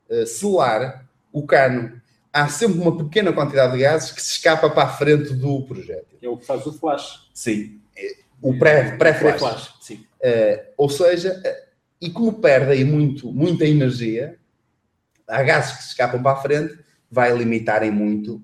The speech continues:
Speaker 1: a, a, a potência dessa,
Speaker 2: Dessa arma.
Speaker 1: dessa arma.
Speaker 2: Uhum.
Speaker 1: Eh, no cano liso, o facto de não deixar marcas,
Speaker 2: Uhum.
Speaker 1: por si só, a nível de uma investigação criminal,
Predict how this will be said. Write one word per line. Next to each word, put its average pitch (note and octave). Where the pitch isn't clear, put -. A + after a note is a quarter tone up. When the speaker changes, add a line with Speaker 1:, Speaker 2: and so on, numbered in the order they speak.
Speaker 1:
a, A2+
a, G#2+
a -
potência G#2+
dessa, G2
Speaker 2:
Dessa A2
arma. G2+
Speaker 1:
dessa F2
arma. -
Speaker 2:
Uhum. A2
Speaker 1:
Eh, C#3
no E3+
cano F#3
liso, A#2+
o C3
facto C#3
de C#3+
não C#3
deixar B2
marcas, -
Speaker 2:
Uhum. A2+
Speaker 1:
por -
si A#2
só, C3+
a B2
nível B2+
de A#2
uma A#2
investigação A#2+
criminal, C#3